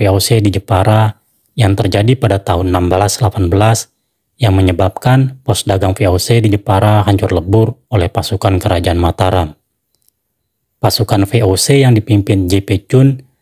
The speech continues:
sempat membalas serangan itu namun gagal. Karena gagal menguasai kembali Jepara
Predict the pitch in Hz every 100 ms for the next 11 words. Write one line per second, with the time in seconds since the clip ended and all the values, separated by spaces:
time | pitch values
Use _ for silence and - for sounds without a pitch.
0 | - - 107 131 131 113 104 95 95 -
1 | 104 95 92 90 - 120 98 92 87 92
2 | 87 85 82 _ _ _ _ _ _ _
3 | _ _ _ _ _ 107 98 92 95 92
4 | 139 143 123 107 101 95 101 95 98 92
5 | 90 - - 92 101 98 101